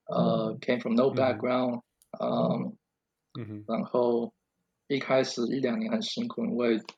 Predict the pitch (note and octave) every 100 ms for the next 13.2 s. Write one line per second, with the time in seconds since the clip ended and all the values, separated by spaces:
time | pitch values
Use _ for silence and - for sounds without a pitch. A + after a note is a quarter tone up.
0 | _ _ _ _ - A#2 G#2 C#3 D3 B2
1 | A2+ B2 - A2 B2+ A#2 A#2 A2+ A#2+ C3
2 | - - - - - C3+ A#2 - - -
3 | - A#2+ A#2+ A#2+ A2+ - A#2+ A#2 A2 -
4 | - - _ _ - C#3 C#3 C3 B2+ -
5 | A2 G#2+ - A2 A2+ - A2+ A#2 A#2 A2+
6 | A#2 - A#2+ G#2+ A#2+ A#2+ C#3 B2 C3 B2
7 | A#2 A#2+ A#2 G#2 - _ _ - - -
8 | - - - - G1+ - A#2+ A2+ - -
9 | G#2+ A#2 A#2 A#2+ C#3 - - G#2+ A#2+ A2+
10 | - A#2 A#2 A#2 - - A#2 A#2+ B2 B2
11 | - _ _ _ _ - C3 A#2+ A#2+ A2
12 | A2+ - - _ _ - - - - G#2+
13 | A2 -